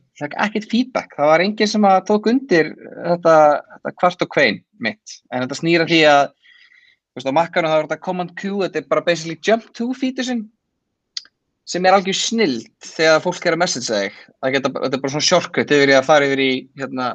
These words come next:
næsta samtal. Nema það var alltaf samtalið, sem sagt, það, það, það sem þú áttir eitthvað,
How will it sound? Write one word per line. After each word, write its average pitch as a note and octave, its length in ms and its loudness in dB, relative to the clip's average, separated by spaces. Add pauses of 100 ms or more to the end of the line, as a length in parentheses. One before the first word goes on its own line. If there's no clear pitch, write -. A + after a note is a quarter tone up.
næsta C#3 240 -6
samtal. C#3+ 320 -6 (1400)
Nema C#3+ 240 0
það D#3+ 140 6
var F3+ 100 4
alltaf F3+ 220 -2 (260)
samtalið, F#3 720 -2 (160)
sem D#3+ 180 -8
sagt, D#3 160 -18
það, E3+ 160 -8
það, E3 240 2
það D#3 180 -6
sem D#3 140 -2
þú C#3+ 60 6
áttir D#3 260 0
eitthvað, C3 240 4